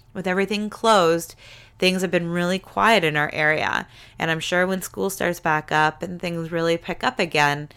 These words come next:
I will again be reminded, but, uh, we will no longer be here because we have decided to make a change and, and really do something about being uncomfortable.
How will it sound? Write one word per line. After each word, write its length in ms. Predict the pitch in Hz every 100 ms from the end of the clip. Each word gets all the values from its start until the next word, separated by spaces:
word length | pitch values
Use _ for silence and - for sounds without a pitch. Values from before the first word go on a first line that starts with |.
| - - - - -
I 240 | 170 175
will 260 | 170 170 170
again 500 | 185 - 269 208 165
be 120 | 156
reminded, 720 | 156 151 147 147 143 151 160 -
but, 360 | 165 - -
uh, 300 | 170 160 165 -
we 120 | 196
will 140 | 190
no 140 | 202 202
longer 280 | 196 196 214
be 220 | - 254
here 380 | 262 170 156 156
because 400 | 175 - 175 180
we 140 | 185
have 520 | 170 170 160 160 160 - - -
decided 560 | 170 - 170 160 160 160
to 120 | 185
make 220 | 170 160
a 80 | 170
change 800 | - 202 175 160 196 190 - - - - - - -
and, 640 | 165 160 165 165 165 170 - - _ - _ - - _ - -
and 200 | 180 180
really 280 | 180 180
do 100 | 175
something 400 | 170 170 160 170
about 340 | 160 151 156 147
being 220 | 151 147
uncomfortable. 720 | 143 147 156 - 185 - 190